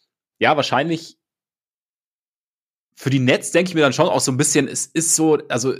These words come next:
Kyrie, der Trade, auch so wie das alles abgelaufen ist, war dann wahrscheinlich halt auch mit, mit der Hintergrundgeschichte im Sommer und so.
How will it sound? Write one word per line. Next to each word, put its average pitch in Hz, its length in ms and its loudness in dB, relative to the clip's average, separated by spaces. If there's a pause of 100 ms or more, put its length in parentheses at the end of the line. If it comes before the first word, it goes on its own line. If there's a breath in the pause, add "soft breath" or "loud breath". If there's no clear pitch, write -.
(420)
Kyrie, 160 680 0
der 139 180 2
Trade, 143 520 2
auch 123 140 -2
so 123 140 -4
wie 135 80 0
das 127 120 0
alles 120 200 -4
abgelaufen 120 460 -2
ist, - 200 -6
war 120 140 2
dann 123 160 2
wahrscheinlich 117 360 2
halt 113 160 2
auch 104 120 0
mit, 113 240 0
mit 117 160 0
der 104 180 2
Hintergrundgeschichte 117 680 -2
im 107 140 0
Sommer 110 280 2
und 101 100 -4
so. 110 200 0